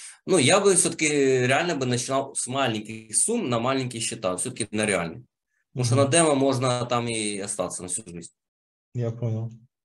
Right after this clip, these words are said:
Speaker 1: То
Speaker 2: То
Speaker 1: есть
Speaker 2: есть
Speaker 1: та,
Speaker 2: лучше,
Speaker 1: что
Speaker 2: лучше с маленьких сумм, но ты уже понимаешь, что это реальные деньги,
Speaker 1: Да,
Speaker 2: и
Speaker 1: да, чтоб
Speaker 2: включается
Speaker 1: тебя
Speaker 2: психология уже, я понял.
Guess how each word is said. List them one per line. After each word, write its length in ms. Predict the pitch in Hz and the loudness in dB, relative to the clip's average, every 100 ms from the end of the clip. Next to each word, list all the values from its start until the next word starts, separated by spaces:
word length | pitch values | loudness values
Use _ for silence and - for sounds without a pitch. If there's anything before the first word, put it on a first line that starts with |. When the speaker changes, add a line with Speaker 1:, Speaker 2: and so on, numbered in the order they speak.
| _ _ | _ _
Speaker 1:
То 80 | 143 | 2
Speaker 2:
То 40 | 143 | 4
Speaker 1:
есть 120 | 131 | 4
Speaker 2:
есть 120 | 160 | 4
Speaker 1:
та, 160 | 214 220 | 4 6
Speaker 2:
лучше, 20 | |
Speaker 1:
что 180 | 175 180 | 6 6
Speaker 2:
лучше 220 | - 190 | 6 2
с 80 | 202 | 2
маленьких 440 | 220 214 196 180 | 2 2 2 0
сумм, 260 | - 233 202 | 2 2 4
но 100 | 156 | 4
ты 120 | 170 | 2
уже 200 | 160 151 | 2 2
понимаешь, 440 | 160 156 165 160 | 0 0 2 2
что 160 | 139 139 | 0 -4
это 160 | 127 127 | -4 -2
реальные 360 | 135 135 131 | 0 0 0
деньги, 360 | 127 175 156 127 113 | 0 -2 -2 -4 -6
Speaker 1:
Да, 300 | 92 117 95 | -2 2 2
Speaker 2:
и 80 | 90 | 4
Speaker 1:
да, 200 | 107 95 | 2 2
чтоб 200 | 135 135 | -2 4
Speaker 2:
включается 340 | 147 - 147 | 6 6 4
Speaker 1:
тебя 0 | |
Speaker 2:
психология 580 | 127 - 131 127 113 110 | -4 -8 -6 -2 -2 -2
уже, 200 | 107 107 | -6 -8
я 80 | 113 | -12
понял. 400 | 113 117 110 110 | -12 -10 -8 -8